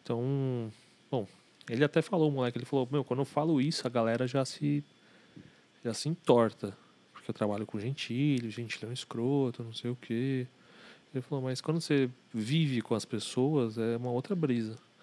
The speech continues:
E aí ele me fez pensar numa parada, tipo, mano, que é muito louco, porque eu tô nessa brisa que política é tudo, que tal, a gente tem que se posicionar, e et cetera. Mas,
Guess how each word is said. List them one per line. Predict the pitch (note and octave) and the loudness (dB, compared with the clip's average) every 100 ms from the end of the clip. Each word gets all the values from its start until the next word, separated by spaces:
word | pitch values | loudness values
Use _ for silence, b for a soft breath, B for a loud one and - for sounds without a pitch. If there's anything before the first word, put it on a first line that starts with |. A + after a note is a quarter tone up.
| B B B B B _ _ _ _ - | B B B B B _ _ _ _ -6
E | A#2+ | -2
aí | |
ele | C3 C3+ D#3 | 0 0 2
me | E3+ | 0
fez | - C3+ | 0 -2
pensar | C3 B2+ B2+ | -2 -4 -2
numa | A#2+ A2+ | -4 -2
parada, | A#2 A2 A2 | 0 0 -2
tipo, | - - | -6 -4
mano, | B2+ | -4
que | B2 | -2
é | |
muito | A#2+ C3+ | -4 0
louco, | C#3+ A2+ - | 2 0 -2
porque | - | -4
eu | |
tô | B2 | -2
nessa | B2 - B2+ | -2 -2 -2
brisa | B2 A#2+ C3 A#2+ - - | 0 0 0 -6 -10 -14
que | - C3 B2 | -6 -6 -4
política | - C3 B2 - D#3 | -2 0 0 -4 -8
é | |
tudo, | - A#2 D3 C#3 A#2 | -4 0 2 2 0
que | - | -8
tal, | - G#2+ B2 C3+ A#2 | -8 -4 -4 -2 -4
a | A2 | -6
gente | - | -8
tem | A2 | -10
que | |
se | - | -10
posicionar, | - A2 - D3 A#2+ A2+ C3 A#2+ | -10 -8 -6 -4 -2 -4 -4 -4
e | G#2+ | -6
et | G#2+ | -8
cetera. | - A#2 A#2+ A#2+ - B B B B B _ _ _ _ _ _ _ _ - | -6 -6 -6 -10 -12 B B B B B _ _ _ _ _ _ _ _ -10
Mas, | A#2+ B2 B2+ B2 - - - | -6 -4 -4 -6 -8 -10 -14